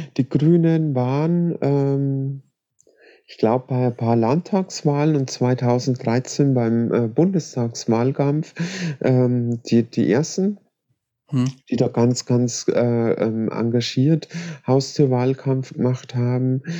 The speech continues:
Speaker 1: Aber mittlerweile gehen auch S P D und Union Klinken putzen.
Speaker 2: Mhm. Ähm, machen wir mal einen kleinen Sprung. Du hast gerade zu schon, gerade schon gesagt, du warst im, im Bayerischen Landtag, äh,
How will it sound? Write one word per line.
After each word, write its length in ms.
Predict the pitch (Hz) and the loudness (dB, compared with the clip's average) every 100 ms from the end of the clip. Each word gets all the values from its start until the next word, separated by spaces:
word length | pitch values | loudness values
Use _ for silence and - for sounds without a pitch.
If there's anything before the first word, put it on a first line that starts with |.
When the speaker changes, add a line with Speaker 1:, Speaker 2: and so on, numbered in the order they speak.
| 156 127 - | -8 -8 -2
Speaker 1:
Aber 420 | 117 117 113 113 | 0 0 0 0
mittlerweile 760 | 120 120 135 113 113 117 120 120 | 0 0 0 0 2 2 2 0
gehen 400 | - 117 117 117 | -2 -2 -2 -4
auch 360 | 113 113 - | -2 -2 -2
S 300 | - 113 - | -4 -4 -4
P 160 | - 123 | -2 -4
D 320 | - 117 120 | 0 0 2
und 220 | 120 117 | 0 -2
Union 540 | - 120 117 120 127 123 | -2 -2 -2 0 -2 -4
Klinken 440 | - 101 - 104 | -6 -6 -4 -8
putzen. 580 | - - - - 107 - _ _ _ _ _ 131 | -8 -10 -10 -10 -10 -12 _ _ _ _ _ -8
Speaker 2:
Mhm. 400 | 117 107 120 - _ _ _ _ - - - _ - _ - | -6 -6 -10 -14 _ _ _ _ -20 -20 -20 _ -20 _ -2
Ähm, 600 | 127 127 139 139 139 _ _ _ - - | 0 2 2 2 -2 _ _ _ -14 -2
machen 220 | 143 175 | 0 2
wir 60 | 185 | 2
mal 120 | 180 | 0
einen 120 | 170 | 0
kleinen 240 | 160 160 | -2 -2
Sprung. 400 | 151 - 127 123 | -4 -4 -2 0
Du 60 | 123 | 0
hast 140 | 135 | -2
gerade 240 | - 139 139 | -2 -2 -2
zu 220 | - 135 | -4 -6
schon, 320 | - 139 143 | -4 -6 -4
gerade 240 | 135 135 131 | -2 0 0
schon 200 | 143 135 | 0 0
gesagt, 360 | 131 131 - | 2 0 -2
du 80 | 127 | -2
warst 340 | 131 131 - | 0 0 -4
im, 320 | - 139 135 123 | -6 -4 -4 -4
im 300 | 127 127 120 | -4 -4 0
Bayerischen 420 | 151 190 - 175 | 0 0 -2 -2
Landtag, 640 | 165 165 - 156 156 - - - - _ | 0 0 0 0 -2 -8 -20 -20 -20 _
äh, 380 | 147 139 139 | -2 0 2